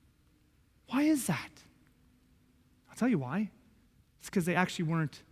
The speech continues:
excited to see the Messiah come. See, these guys,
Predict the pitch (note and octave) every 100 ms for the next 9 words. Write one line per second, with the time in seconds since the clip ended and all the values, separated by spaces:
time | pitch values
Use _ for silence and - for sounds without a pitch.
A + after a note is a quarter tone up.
0 | _ _ _ _ - - E3 D#3 C3+ B2
1 | - _ _ _ _ D#3 - D#3+ C#3+ C3+
2 | B2+ B2+ - A2+ G#2 _ _ _ _ _
3 | _ _ _ _ _ _ _ _ _ _
4 | - _ _ _ _ - B3 D4+ C4 C4+
5 | B3+ -